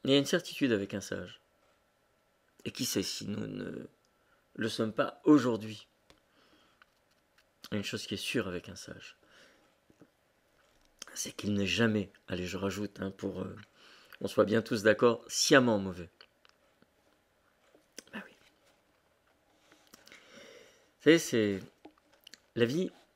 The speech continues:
la vie comme Dieu est, est indivisible. L'on ne peut, on ne peut,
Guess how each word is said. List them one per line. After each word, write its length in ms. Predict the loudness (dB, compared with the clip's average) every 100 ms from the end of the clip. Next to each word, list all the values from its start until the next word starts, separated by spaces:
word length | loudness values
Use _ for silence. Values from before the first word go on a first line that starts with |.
| _ _ _ _ -20 _ -20 _ _ -4 0
la 80 |
vie 140 | 2 4
comme 240 | 4 4
Dieu 320 | 6 8 8
est, 240 | 4 2 0 -2
est 260 | 0 -2 -6 -12 _ _ 2
indivisible. 760 | 4 6 4 2 0 -4 -8 -14 _ _ _ _ _ _ _ _ _ _ _ _ _ _ _ _ _ _ _ -20 _ -20 -20 _ _ _ _
L'on 120 | 4 4
ne 120 | 4
peut, 540 | 6 8 8 6 2 -14 _ _ -18 -18 -18 -20 -20 _ _ -12 -8
on 60 | -8
ne 20 |
peut, 380 | -4 -2 -2